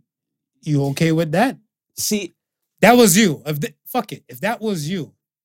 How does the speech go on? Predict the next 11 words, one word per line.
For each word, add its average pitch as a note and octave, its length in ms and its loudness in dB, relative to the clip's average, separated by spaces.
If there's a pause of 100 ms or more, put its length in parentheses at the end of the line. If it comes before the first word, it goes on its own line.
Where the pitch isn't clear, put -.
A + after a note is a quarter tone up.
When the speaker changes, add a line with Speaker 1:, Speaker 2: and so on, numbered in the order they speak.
Speaker 1:
your F#3 180 -8
wife F#3 240 -6
has D#3 140 -10
said D#3+ 180 -8
she's D#3 280 -16
out, E3 280 -8
she's - 200 -12
sick E3+ 140 -8
of E3 80 -10
your E3 140 -6
shit, D3+ 420 -6